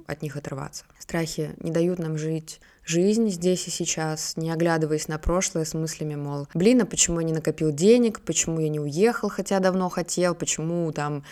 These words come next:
не поменял работу на би-, на более стабильную, если такая <laughs> вообще сейчас, а, существует? И почему вообще всё это произошло, когда я только-только собрал свою жизнь по кускам и вроде как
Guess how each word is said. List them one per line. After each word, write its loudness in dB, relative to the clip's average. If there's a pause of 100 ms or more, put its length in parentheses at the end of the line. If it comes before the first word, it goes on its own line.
(380)
не 0
поменял 4
работу 4
на 4
би-, 0
на 2
более 4
стабильную, 0
если -4
такая 2
<laughs> -6
вообще 0
сейчас, -4 (160)
а, -2
существует? 0
И 0
почему 2
вообще 4
всё 0
это 0 (320)
произошло, 2
когда -2
я 2
только-только 2
собрал 0 (340)
свою 0
жизнь 0
по -8
кускам 0
и -2
вроде 2
как -2